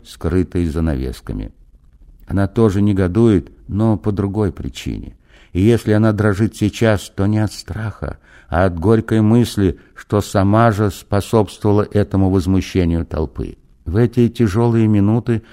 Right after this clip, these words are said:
Луиза вспоминает слова Колхауна. Её собственные показания докажут, что Морис Джеральд — убийца. Шум всё нарастает. И там, и сям раздаются выкрики, новые обвинения по адресу Мустангера.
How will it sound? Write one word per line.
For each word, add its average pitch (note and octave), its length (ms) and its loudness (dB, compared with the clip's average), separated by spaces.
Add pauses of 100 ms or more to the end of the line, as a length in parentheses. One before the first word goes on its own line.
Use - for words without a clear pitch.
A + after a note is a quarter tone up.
(180)
Луиза G#2+ 480 2
вспоминает G#2 600 0
слова F#2+ 320 -2
Колхауна. D2+ 720 -4 (440)
Её E2+ 240 -2
собственные F#2+ 800 -2
показания F#2 600 -2
докажут, F#2+ 640 0 (200)
что - 220 -4
Морис F#2+ 420 0
Джеральд — G2 640 0 (140)
убийца. F2+ 800 0 (340)
Шум C#3+ 320 2
всё A2+ 220 0
нарастает. E2+ 800 -2 (320)
И - 100 -4
там, B2 260 4
и - 20 4
сям A2+ 300 4
раздаются G2 600 2
выкрики, F2+ 680 0 (200)
новые G2+ 480 6
обвинения F2+ 880 2
по E2 220 2
адресу D#2+ 360 -2
Мустангера. C#2+ 760 -4